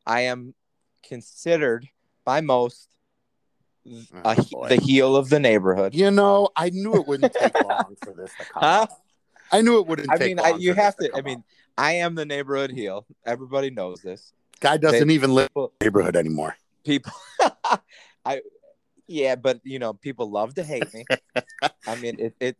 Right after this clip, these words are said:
Speaker 1: it's, it goes
Speaker 2: Now,
Speaker 1: back to a, it goes
Speaker 2: it's
Speaker 1: back
Speaker 2: true.
Speaker 1: to a lot of, what?
Speaker 2: This is true. I can't, I can't argue that.
Speaker 1: For sure. And I know that we're gonna get some heat because it's me doing the podcast with you. But you
Speaker 2: Correct.
Speaker 1: know what? Fuck,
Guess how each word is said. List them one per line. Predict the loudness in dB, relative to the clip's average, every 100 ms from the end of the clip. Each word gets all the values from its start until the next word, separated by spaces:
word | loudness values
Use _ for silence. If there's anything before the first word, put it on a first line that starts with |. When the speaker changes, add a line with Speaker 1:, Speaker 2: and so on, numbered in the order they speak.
| _
Speaker 1:
it's, | -10 -10 -12 -20 -20 _ _ _ -4
it | 0
goes | 2 4 6
Speaker 2:
Now, | 6 6 6 4
Speaker 1:
back | 0
to | -6 -8 _ _ _ _ _ _ _ -8
a, | -8
it | -4
goes | -2 -2
Speaker 2:
it's |
Speaker 1:
back | -2
Speaker 2:
true. | -2 -2
Speaker 1:
to |
a | -4
lot | -8 -8 -8
of, | -10 -12 _ _
what? | -4 -2 -4 _ _ _ -6
Speaker 2:
This | -4 -4
is | -2
true. | -2 -2 -2
I | -6
can't, | -4 -6 -4 -4
I | -4
can't | -4 -6
argue | -6 -8 -18
that. | -20 -20 _ _ -4
Speaker 1:
For | -4 -4
sure. | -6 -8 -10
And | -8 -6
I | -4
know | -4 -2
that | -2 -2
we're | -4
gonna | -6 -12
get | -10 -10
some | -12
heat | -12 -10 -8 -10 _
because | -14 -4 -4 -4
it's | -10
me | -8 -6 -6 -8 -12 _ _ _ _ _
doing | 2 2 2
the | 2
podcast | 2 2 0 -4 -4
with | -8 -8
you. | -6 -6 -8 _ _ _ _ _ _ _ _ _ _ _ _ _ _ _ -16 -2
But | 2
you |
Speaker 2:
Correct. | 2
Speaker 1:
know | 2 0
what? | 0
Fuck, | 2 2 2